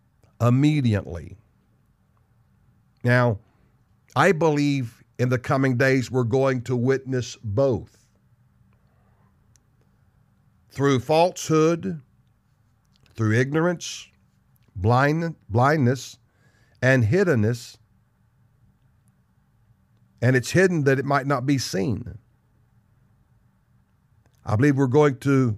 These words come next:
we're already in that element of darkness, falsehood, ignorance, blindness, and things that are hidden. But there's also going to come another form of darkness, which I believe this is what the Greek speaks to.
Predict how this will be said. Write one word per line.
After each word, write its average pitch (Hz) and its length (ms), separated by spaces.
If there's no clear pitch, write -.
we're 120 180
already 147 320
in 170 180
that 143 220
element 120 320
of 107 100
darkness, 120 540
falsehood, 147 680
ignorance, 139 460
blindness, 117 800
and 104 140
things 135 340
that 123 160
are 113 120
hidden. 90 540
But 98 100
there's 117 140
also 175 380
going 139 260
to 123 120
come 139 240
another 135 300
form 131 340
of 110 140
darkness, 107 440
which 120 180
I 139 140
believe 123 320
this 120 160
is 131 140
what 143 220
the 131 80
Greek 139 400
speaks - 540
to. - 220